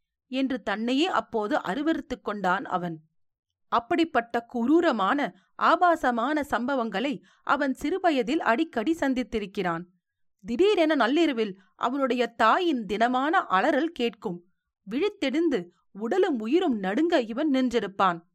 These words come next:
இவனுடைய தந்தை வெறி பிடித்தாற்போல் ஆவேசம் கொண்டு இவனுடைய தாயை முகத்திலும் உடலிலும் காலாலும் கையாலும் பாய்ந்து பாய்ந்து தாக்க,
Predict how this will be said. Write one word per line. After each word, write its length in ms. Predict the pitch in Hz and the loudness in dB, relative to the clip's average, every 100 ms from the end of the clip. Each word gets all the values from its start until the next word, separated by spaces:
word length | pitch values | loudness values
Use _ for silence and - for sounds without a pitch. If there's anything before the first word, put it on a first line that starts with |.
| _ - | _ -10
இவனுடைய 640 | 226 349 415 370 277 220 | -4 -2 0 0 0 -2
தந்தை 580 | 202 220 233 339 226 - _ _ | 0 0 2 0 -2 -4 _ _
வெறி 300 | 175 220 381 | -6 -2 -2
பிடித்தாற்போல் 840 | 415 311 302 294 208 190 247 247 - | -2 -2 0 4 4 2 -2 -2 -2
ஆவேசம் 640 | 175 190 233 247 247 226 226 | 0 0 0 -4 -4 -8 -6
கொண்டு 460 | 233 320 294 175 _ _ - | -4 0 0 -2 _ _ -4
இவனுடைய 540 | 294 339 320 269 226 | -2 0 0 0 -2
தாயை 640 | - 233 190 320 330 196 - - | -2 2 4 4 0 -4 -8 -14
முகத்திலும் 720 | 190 196 320 - 254 190 - _ _ | -6 -4 -2 0 -2 -2 -8 _ _
உடலிலும் 720 | 180 214 311 302 247 185 - _ _ _ 220 | -12 -2 2 2 2 -4 -12 _ _ _ 0
காலாலும் 640 | 208 302 302 285 233 220 | 2 4 2 2 -2 -6
கையாலும் 640 | - 208 226 302 302 233 - | -4 -4 0 0 0 -2 -6
பாய்ந்து 460 | 165 214 285 269 | -6 -4 -4 -4
பாய்ந்து 460 | - 214 311 294 - | -4 -4 -2 -4 0
தாக்க, 580 | 214 269 - 302 175 | 2 2 2 0 0